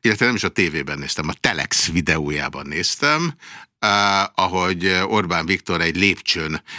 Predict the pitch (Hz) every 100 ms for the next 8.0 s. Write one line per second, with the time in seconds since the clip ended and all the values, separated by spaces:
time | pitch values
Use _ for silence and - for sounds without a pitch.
0 | - 76 87 85 80 - 82 76 73 85
1 | 95 127 170 - - - - 123 170 165
2 | 127 143 120 117 101 98 107 104 - 92
3 | - - - - 98 107 95 87 - -
4 | 202 170 180 185 - - - - 107 101
5 | 120 127 - 117 107 107 120 120 101 101
6 | 98 107 - 87 82 92 95 117 - 87
7 | 85 82 - - 87 78 80 78 85 160